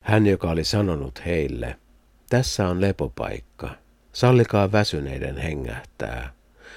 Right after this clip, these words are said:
täällä on lepo ja virvoitus." Mutta he eivät tahtoneet kuulla. Niinpä Herran sana on oleva heille vain tätä: "Muista aina,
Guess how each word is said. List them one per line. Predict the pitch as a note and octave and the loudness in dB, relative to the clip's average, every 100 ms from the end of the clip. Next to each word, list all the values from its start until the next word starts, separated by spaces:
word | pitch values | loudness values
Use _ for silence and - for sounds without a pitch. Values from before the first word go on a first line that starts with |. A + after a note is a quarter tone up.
| - | 0
täällä | - B2 A#2 G#2+ | 6 8 8 6
on | G2 G2 | 4 4
lepo | G#2+ - E2 | 4 2 -2
ja | D2 E2 | -4 -4
virvoitus." | C#2+ - G#2+ F#2 G2+ - - - - _ _ _ _ _ _ _ - | -6 -6 -10 -10 -10 -12 -12 -14 -16 _ _ _ _ _ _ _ -10
Mutta | E2 F2 | -6 -4
he | E2+ | 0
eivät | F2+ D2+ C#2 - | 0 -2 -6 -6
tahtoneet | G2+ F#2 - C#2+ C#2 - | -6 -6 -8 -8 -8 -10
kuulla. | - D2 A#1 A1+ - - _ _ _ _ _ _ - - - | -8 -6 -6 -8 -10 -16 _ _ _ _ _ _ -20 -6 10
Niinpä | B2 A#2 A#2 | 12 12 10
Herran | B2 A#2+ G#2+ G2 | 10 8 6 4
sana | - G#2+ F#2 | 4 2 2
on | D#2+ E2 | 0 0
oleva | E2 E2+ D2+ | 0 0 -2
heille | D#2 F#2 D#2+ C#2 C#2 | -2 -2 -2 -4 -4
vain | E2 C#2+ B1+ | -4 -6 -8
tätä: | B1+ B1+ B1 A1 - _ _ _ _ _ _ - | -8 -8 -8 -10 -12 _ _ _ _ _ _ 0
"Muista | G#2+ A2+ - - D#2+ | 4 4 2 -2 -2
aina, | E2+ F#2 D#2+ C#2 C2+ | -2 -2 -2 -4 -8